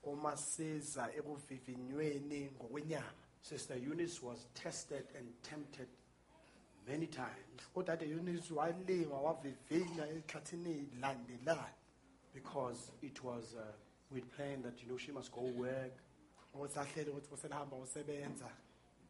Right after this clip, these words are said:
Speaker 2: By the time after we got married, I said to her she must stop working
Speaker 1: Emva
Speaker 2: because I could
Speaker 1: seshadile
Speaker 2: afford.
Speaker 1: ngathi ayeke ukusebenza ukuthi ngikwazi ukunakekela ekhaya.
Speaker 2: I could afford
Speaker 1: Ngikwazi ukunakekela
Speaker 2: executive salary.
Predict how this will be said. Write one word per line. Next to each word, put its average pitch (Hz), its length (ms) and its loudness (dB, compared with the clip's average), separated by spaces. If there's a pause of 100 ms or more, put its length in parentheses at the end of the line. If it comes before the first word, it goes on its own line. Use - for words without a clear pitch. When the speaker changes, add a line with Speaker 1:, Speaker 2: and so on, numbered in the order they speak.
(460)
Speaker 2:
By 127 120 2
the 131 80 0
time 165 240 4
after 170 180 4
we 156 100 2
got 135 200 0
married, 127 200 0
I 120 40 0
said 147 200 -4
to 135 100 -2
her 127 60 -2
she 135 140 -4
must 120 140 -4
stop 147 240 -2
working 123 420 -2 (100)
Speaker 1:
Emva 156 220 2
Speaker 2:
because 147 240 0
I 156 80 6
could 147 180 0
Speaker 1:
seshadile 143 100 4
Speaker 2:
afford. 143 180 -2
Speaker 1:
ngathi 143 420 0 (160)
ayeke 151 260 8
ukusebenza 147 520 2
ukuthi 143 180 -2
ngikwazi 139 440 0
ukunakekela 143 440 0
ekhaya. 139 280 -2 (300)
Speaker 2:
I - 40 -10
could 117 120 -6
afford 147 460 4 (480)
Speaker 1:
Ngikwazi 139 280 4
ukunakekela 143 720 0
Speaker 2:
executive 123 460 -6
salary. 135 560 2